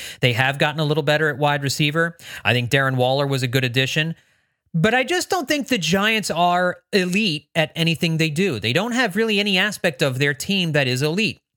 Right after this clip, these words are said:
Their lines are, are pretty good. Their running back is pretty good, although I think we saw Saquon Barkley fall down the stretch last year. I mean, he didn't have a hundred-yard rushing game after week eight. Uh, we saw that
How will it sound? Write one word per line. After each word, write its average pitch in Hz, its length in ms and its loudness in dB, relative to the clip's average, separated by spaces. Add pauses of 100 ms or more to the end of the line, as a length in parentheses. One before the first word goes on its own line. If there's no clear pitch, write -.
(180)
Their 120 140 2
lines 123 400 0
are, 240 320 0
are 214 100 0
pretty 196 320 -2
good. 160 440 0 (640)
Their 202 200 2
running 175 380 0
back 170 300 0
is 170 180 -2 (160)
pretty 160 260 0
good, 143 220 2
although 147 240 2
I 139 60 0
think 143 240 -2
we 143 80 0
saw 139 280 0
Saquon 135 440 0
Barkley 131 560 -2 (160)
fall 135 420 0
down 127 240 0
the 117 60 -4
stretch 139 400 -2
last 104 320 -2
year. 107 160 0
I - 20 -2
mean, 110 160 -2
he 110 140 -2
didn't 123 160 -2
have 113 100 0
a 104 80 0
hundred-yard 110 460 -2
rushing 123 260 -2
game 101 220 0
after 107 280 -4
week 101 280 -2
eight. 120 260 -2 (460)
Uh, 104 220 0
we 110 120 -2
saw 123 460 0
that 117 480 -2